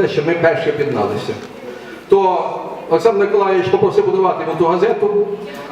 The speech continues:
і також я відстоював позицію, озвучену Максимом Юрійовичем, про те, що я прошу прислати комісію з Києва на рівні представників Кабміну, адміністрації президента, е, з тим, щоб розібралися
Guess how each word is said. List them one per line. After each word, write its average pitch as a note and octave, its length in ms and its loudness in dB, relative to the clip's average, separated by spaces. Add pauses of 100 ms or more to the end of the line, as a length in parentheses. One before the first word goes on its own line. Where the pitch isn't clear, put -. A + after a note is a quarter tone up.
і E3+ 100 4
також A3 320 4
я G3+ 100 4
відстоював G3 480 2
позицію, F#3+ 600 2 (580)
озвучену F3 520 2
Максимом F3+ 380 2
Юрійовичем, G3 420 4
про - 100 4
те, E3 200 0
що - 160 -2
я D3+ 180 2
прошу - 460 2 (440)
прислати F#3+ 460 4
комісію E3+ 640 2 (520)
з - 100 -4
Києва D#3 640 2 (600)
на F#3 140 4
рівні F3+ 380 2
представників F3+ 760 0
Кабміну, E3+ 480 2 (640)
адміністрації E3+ 640 2
президента, F3+ 880 0 (420)
е, C3+ 380 2 (400)
з C3+ 140 0
тим, G#3 240 6
щоб E3+ 140 -2
розібралися D#3+ 840 0